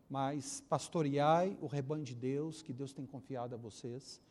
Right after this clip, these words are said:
Então, ele tem uma reunião com os presbí-, com os presbíteros de Éfeso e há choro na despedida, porque,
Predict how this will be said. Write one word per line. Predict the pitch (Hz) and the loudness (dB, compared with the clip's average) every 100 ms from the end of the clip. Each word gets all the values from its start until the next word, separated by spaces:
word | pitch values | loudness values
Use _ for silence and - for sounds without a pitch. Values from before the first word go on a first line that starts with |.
| _ _ - | _ _ -14
Então, | - 127 131 | -4 -4 -2
ele | 139 | -6
tem | - 135 | -4 -4
uma | 123 | -2
reunião | 139 165 135 135 | 0 0 0 -4
com | 139 | -8
os | 123 | -12
presbí-, | - 120 110 135 139 143 - | -8 -8 -4 -4 -4 -8 -18
com | - 113 110 104 - _ | -10 -8 -8 -12 -20 _
os | - | -10
presbíteros | - 110 127 160 151 117 | -6 -4 -2 -2 -2 -6
de | 104 113 | -8 -4
Éfeso | 117 127 - 135 131 156 - - - | -2 -2 -2 -6 -4 -6 -8 -20 -14
e | - 139 | -2 0
há | |
choro | 139 - - 165 170 180 185 | 0 -2 0 2 2 2 -2
na | 151 | -6
despedida, | 123 - 135 110 127 135 139 135 | -8 -10 -10 -6 -4 -4 -6 -8
porque, | 120 - 143 | -12 -8 -6